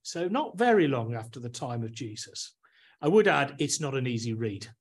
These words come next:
Um, and it's definitely not a quick read, but it's very handy to dip into.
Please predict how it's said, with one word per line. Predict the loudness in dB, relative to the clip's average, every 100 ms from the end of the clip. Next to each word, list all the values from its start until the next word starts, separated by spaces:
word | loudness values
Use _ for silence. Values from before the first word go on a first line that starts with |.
| _ _ _ -20 _ -10
Um, | -6 0
and | 0
it's | 0
definitely | 0 0 -2
not | -2 -2
a |
quick | 2 2 2 -2
read, | -8 -6
but | -2
it's | -2 2
very | 4 4
handy | 4 2 0 -4
to | -6
dip | -2 -2 0
into. | -2 -2 -4 -8